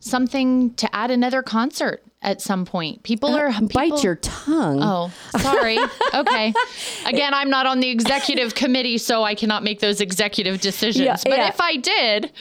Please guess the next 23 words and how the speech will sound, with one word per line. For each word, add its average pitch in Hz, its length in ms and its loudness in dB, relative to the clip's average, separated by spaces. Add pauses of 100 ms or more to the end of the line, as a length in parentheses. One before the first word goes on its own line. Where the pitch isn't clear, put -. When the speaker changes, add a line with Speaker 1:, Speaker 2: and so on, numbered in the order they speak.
Speaker 2:
We 349 180 4
had 427 160 2
about 220 260 2
twelve 226 260 2
hundred 226 260 0
people 220 280 2
there, 151 320 2
which - 240 0
normally, 208 400 2
you 156 100 2
know, 143 200 2
is, 151 120 -2
like, 147 200 0 (160)
around 143 280 2
seven 147 260 2
to 139 60 2
eight 127 120 0
thousand. 147 500 0
Speaker 1:
Right. 185 320 -2 (140)
Speaker 2:
And 208 300 2
a 208 160 4
big 240 380 2
difference. 170 680 0